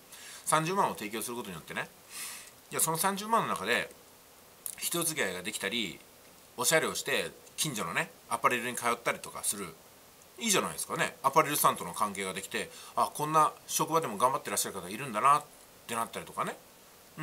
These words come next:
ん、じゃあいつもの格安スーパーじゃなくって、たまにはね、外食してみたら、「あ、こういうふうな外食って、こういうふうなお料理が出てるんだ。料理に興味持ったな」で、自分のやる気が出てきたりとかでもいいと思うんですよ。なんかね、結局ね、切り詰めて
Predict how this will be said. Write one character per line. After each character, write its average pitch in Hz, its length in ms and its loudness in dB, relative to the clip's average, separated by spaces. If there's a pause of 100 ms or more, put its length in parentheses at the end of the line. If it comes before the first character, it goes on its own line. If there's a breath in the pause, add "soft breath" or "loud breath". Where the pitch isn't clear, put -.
(140)
ん、 120 40 -12
じ 160 80 4
ゃ - 20 6
あ 151 40 4
い 175 100 0
つ - 80 2
も 113 100 -4
の 123 140 -2
格 131 260 0
安 139 100 2
ス - 140 2
ー 127 40 -10
パ 95 120 -2
ー 85 60 -4
じ 85 60 -8
ゃ - 20 -8
な 80 80 -10
く - 80 -14
っ - 40 -14
て、 92 300 -4
た 113 120 -6
ま 208 120 0
に 220 80 -2
は 87 100 -4
ね、 170 200 -4 (400)
外 127 160 4
食 117 160 0
し - 60 2
て 120 100 -6
み 113 80 -6
た 107 100 -2
ら、 143 240 4 (340)
「あ、 - 140 -2 (420 loud breath)
こ 156 120 -2
う 185 40 2
い 208 40 2
う - 20 -4
ふ 240 60 -6
う 269 40 -4
な 170 160 2
外 110 200 -2
食 107 180 -4
っ - 40 -12
て、 101 380 -2 (440)
こ 202 80 0
う 226 40 4
い - 40 -2
う - 20 -4
ふ 302 40 -4
う - 20 -4
な 185 180 4
お 131 100 0
料 151 120 0
理 110 80 -2
が 92 40 -4
出 117 140 -2
て - 80 -6
る 82 60 -8
ん 80 80 -12
だ。 78 100 -10 (160)
料 202 160 4
理 185 80 0
に 117 100 -4
興 180 180 0
味 147 60 -4
持 139 100 -6
っ 147 60 -10
た 120 100 0
な」 123 200 4 (260)
で、 180 280 2 (360)
自 135 120 -4
分 139 180 -4
の 208 180 2 (220)
や 123 140 2
る 120 60 -4
気 127 100 -4
が 107 80 -2
出 107 100 -8
て 107 80 -2
き - 80 -10
た - 80 -10
り 73 60 -12
と - 100 -18
か 87 120 -10
で 85 40 -14
も 82 140 -14
い 214 80 -6
い 208 40 -8
と - 60 -6
思 107 140 -6
う - 20 -10
ん 85 40 -10
で 80 60 -10
す - 80 -8
よ。 71 120 -14 (280)
な 202 120 2
ん 214 80 0
か 147 80 4
ね、 92 260 -2
結 - 200 -10
局 277 200 -8
ね、 185 220 -2 (380 loud breath)
切 202 120 0
り 214 60 -2
詰 277 200 0
め 208 120 -2
て 135 400 -2